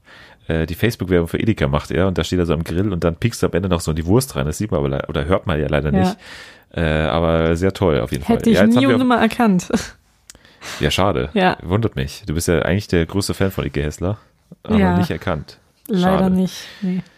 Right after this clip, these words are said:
Speaker 1: Aber wir haben jetzt ein, wir haben ein Endspiel. Wir haben ein,
Speaker 2: Ja.
Speaker 1: wir haben jetzt die beiden Kandidaten für das Endspiel. Äh, wer ist es denn geworden?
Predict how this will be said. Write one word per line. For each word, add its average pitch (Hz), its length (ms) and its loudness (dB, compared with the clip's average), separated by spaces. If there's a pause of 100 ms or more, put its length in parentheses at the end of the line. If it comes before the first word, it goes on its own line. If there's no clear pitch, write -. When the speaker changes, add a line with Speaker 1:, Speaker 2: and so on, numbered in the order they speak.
(800)
Speaker 1:
Aber 113 260 2
wir 107 100 2
haben 117 100 0
jetzt 113 140 -4
ein, 104 260 -2
wir 107 60 2
haben 107 100 0
ein 104 60 2
Endspiel. 71 560 -2
Wir 85 80 0
haben 85 160 -2
ein, 87 300 -4
Speaker 2:
Ja. 359 180 4
Speaker 1:
wir - 40 4
haben 101 100 -2
jetzt - 180 -4
die - 20 -6
beiden 87 220 0
Kandidaten 92 600 -2
für 107 120 -2
das 95 100 2
Endspiel. 87 960 -2
Äh, - 160 -20 (440)
wer 90 220 2
ist 104 100 2
es 98 140 -6
denn 73 260 -2
geworden? 80 480 0